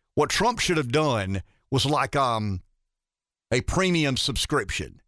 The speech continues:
Trump should have said to Fox News, "Pay me a hundred million dollars a year, and I'll have a, a two ninety-nine premium feature on Fox News, and we split the money."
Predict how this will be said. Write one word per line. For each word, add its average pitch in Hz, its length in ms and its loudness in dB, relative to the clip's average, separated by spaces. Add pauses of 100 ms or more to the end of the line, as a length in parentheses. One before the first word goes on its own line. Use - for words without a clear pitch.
(540)
Trump 185 260 0
should 175 200 2
have 131 120 -2
said 127 560 0
to 117 80 -4
Fox 151 400 -2
News, 113 500 0 (280)
"Pay 190 200 2
me 180 160 2
a 135 40 2
hundred 147 300 0
million 139 380 2
dollars 123 380 0
a 107 60 -4
year, 104 460 -2 (360)
and 117 140 2
I'll 139 180 2
have 131 260 0
a, 120 220 0
a 107 80 -6
two 175 240 -2
ninety-nine 131 540 0
premium 139 460 0
feature 117 580 -2 (260)
on 123 140 2
Fox 139 400 -2
News, 127 600 0 (260)
and 120 520 0
we 143 80 2
split - 340 -2
the 127 80 -2
money." 107 300 -2